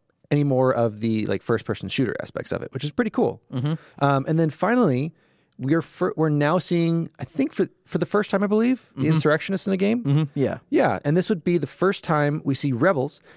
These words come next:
Speaker 1: which would occupy certain bases in skirmish maps,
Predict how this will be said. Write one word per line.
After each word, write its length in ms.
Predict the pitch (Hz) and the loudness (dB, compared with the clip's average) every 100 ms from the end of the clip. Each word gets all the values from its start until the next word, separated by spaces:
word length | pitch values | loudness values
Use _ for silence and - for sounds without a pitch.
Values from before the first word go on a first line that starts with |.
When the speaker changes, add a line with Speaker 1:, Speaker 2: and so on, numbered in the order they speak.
| - _ | -20 _
Speaker 1:
which 360 | 139 151 - - | 0 0 0 -2
would 260 | 139 123 - | -2 -2 -2
occupy 720 | 143 226 208 - 127 117 117 - | 0 0 -4 -2 0 2 0 -4
certain 360 | - 160 156 | -2 -2 -2
bases 520 | 139 117 120 165 160 | -2 0 0 0 0
in 180 | - 113 | -2 -6
skirmish 400 | - 113 120 143 | -4 -2 -2 0
maps, 380 | 185 226 - - | -2 -2 -6 -14